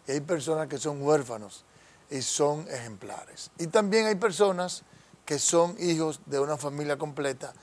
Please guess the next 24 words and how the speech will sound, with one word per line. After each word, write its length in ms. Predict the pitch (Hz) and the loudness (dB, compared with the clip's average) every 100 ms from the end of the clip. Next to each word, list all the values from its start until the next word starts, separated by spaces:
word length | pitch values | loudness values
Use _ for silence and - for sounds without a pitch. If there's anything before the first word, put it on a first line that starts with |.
| - - | -20 -14
y 100 | - | -4
son 360 | 139 - 151 147 | -2 2 2 4
bandidos. 580 | 139 117 113 107 110 - | 0 0 -8 -10 -14 -12
Así 220 | 143 165 | -6 -6
que 240 | 180 175 - - - - | 0 -2 -2 -16 -20 -6
es 240 | - 185 160 | 0 0 0
un 180 | 202 165 | -4 2
perfil 880 | 185 143 - - 185 160 120 107 - _ _ - _ _ - - - | 0 0 -4 2 2 2 -4 -10 -18 _ _ -20 _ _ -14 -14 -6
psicológico 840 | - 143 151 160 170 165 147 156 | -4 -2 4 8 8 8 2 0
y 80 | 147 | 2
una 200 | 151 160 | 0 0
formación 760 | - 156 151 147 131 - 147 | 2 4 4 4 0 2 0
académica 680 | 156 147 139 156 156 143 135 - - - | 0 0 2 0 -2 -6 -8 -10 -20 -16
que 120 | - 123 | -8 -6
tiene 240 | 143 151 | -2 0
que 100 | 147 | 0
tener 220 | 135 143 | 0 0
la 100 | 143 | 0
persona 420 | 127 127 185 165 | -2 -2 0 0
para 140 | 131 131 | 0 -2
ingresar 300 | 123 110 135 | -2 0 2
a 60 | |
la 60 | 135 | 2
policía. 520 | 123 123 101 113 - | -2 -10 -10 -14 -16